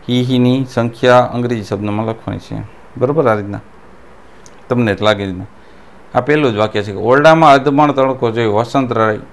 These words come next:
ડરી ગયા. બીજું વાક્ય, તરલિકાએ વસંતરાયને પલંગ પર ચડી જવાની સલાહ આપી. ત્રીજું વાક્ય, ઓછવલાલને લાગ્યું કે આટલો બધો તડકો પકડવા તો ફાયર બ્રિગેડ બોલાવવી પડે. ચોથું વાક્ય, ફાયર બ્રિગેડના માણસો તડકાથી ડરીને ભાગી ગયા.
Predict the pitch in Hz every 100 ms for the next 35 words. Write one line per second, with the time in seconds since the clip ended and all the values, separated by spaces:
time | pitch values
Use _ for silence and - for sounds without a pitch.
0 | - 117 107 92 95 87 - - - -
1 | - - - - 110 117 120 113 113 123
2 | 123 123 - - - - - - - -
3 | - - - 135 143 160 175 165 147 135
4 | 139 151 139 139 135 123 131 131 117 110
5 | 120 120 110 101 104 104 - 123 101 95
6 | - 101 - - - - - - 123 131
7 | 135 123 123 123 117 123 - - - -
8 | - 131 139 170 165 151 147 143 135 123
9 | 127 127 113 101 98 113 113 156 151 156
10 | 160 147 143 143 156 147 147 120 139 139
11 | 135 131 139 - 117 127 123 135 135 110
12 | 110 113 101 95 95 101 - - - -
13 | - - - - 127 127 135 127 123 131
14 | 120 131 147 147 143 143 135 123 127 127
15 | 123 123 127 123 120 117 - 131 110 113
16 | 120 117 107 101 110 104 92 95